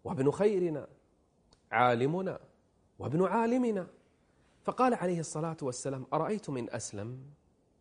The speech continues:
قالوا: "نعيذه بالله أن يسلم." فعادها مرة ثانية، قال: "أرأيتم إن أسلم؟" قالوا: "نعيذه بالله أن يسلم." فعادها مرة ثالثة،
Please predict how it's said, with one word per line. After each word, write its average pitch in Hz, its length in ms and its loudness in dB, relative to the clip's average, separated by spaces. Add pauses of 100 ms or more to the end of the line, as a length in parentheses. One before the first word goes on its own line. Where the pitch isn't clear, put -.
(800)
قالوا: 180 440 -2 (220)
"نعيذه 160 380 2
بالله 107 520 -6
أن 101 80 -10
يسلم." 90 360 -14 (1400)
فعادها 160 420 4
مرة 151 200 0
ثانية، 104 320 -6
قال: 170 260 4
"أرأيتم 165 520 2
إن 165 100 -4
أسلم؟" 117 420 -6 (1120)
قالوا: 147 240 4
"نعيذه 120 400 0
بالله 98 460 -8
أن 92 80 -12
يسلم." 85 400 -16 (640)
فعادها 170 360 6
مرة 180 200 8
ثالثة، 120 440 2